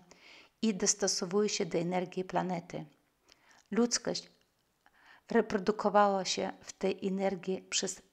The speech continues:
cały czas przebywania tutaj. Teraz energia na planecie jest wypełniona tysiącletnimi wojnami, bitwami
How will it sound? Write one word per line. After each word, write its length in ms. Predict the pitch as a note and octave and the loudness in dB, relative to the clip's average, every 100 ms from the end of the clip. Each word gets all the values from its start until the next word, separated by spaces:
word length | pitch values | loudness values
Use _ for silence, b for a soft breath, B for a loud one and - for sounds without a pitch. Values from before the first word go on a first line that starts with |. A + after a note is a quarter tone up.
| _ _ | _ _
cały 540 | - G3+ G3+ G#3+ G#3+ | 2 4 4 4 -2
czas 400 | G#3+ - F#3 - - | -6 -2 -2 -4 -8
przebywania 540 | - F3+ E3+ E3+ F3+ F3 | -4 -4 -4 -4 -6 -8
tutaj. 440 | E3+ F3 E3+ E3+ - _ _ _ _ _ _ b b b b b b b b b _ | -12 -12 -10 -10 -14 _ _ _ _ _ _ b b b b b b b b b _
Teraz 380 | - G#3 G#3 - | -2 0 -2 -4
energia 480 | A3+ G#3+ A3+ G3+ G3+ | -2 0 0 0 -2
na 140 | G3 | -2
planecie 680 | F#3 G3 F#3+ G#3+ G#3+ F3+ F3 - _ - | -2 -2 -2 -6 -6 -8 -8 -12 _ -4
jest 300 | G#3+ A3 F3+ | -2 -2 -4
wypełniona 720 | F3+ G#3 G3+ G#3 G#3 F#3+ F3 - _ | -4 -2 0 0 -2 -6 -8 -16 _
tysiącletnimi 1120 | - - A#3 G#3+ - - G#3+ A3 A3+ - G#3 F#3 | -8 -4 -2 -2 -6 -6 0 0 0 -2 -4 -2
wojnami, 640 | F#3+ F#3 F#3+ F3+ F3 F3+ - _ _ - _ _ - | -2 -2 -4 -6 -10 -14 -20 _ _ -20 _ _ -4
bitwami 560 | G#3 G#3 G#3+ G3 G3+ | -4 0 0 0 -2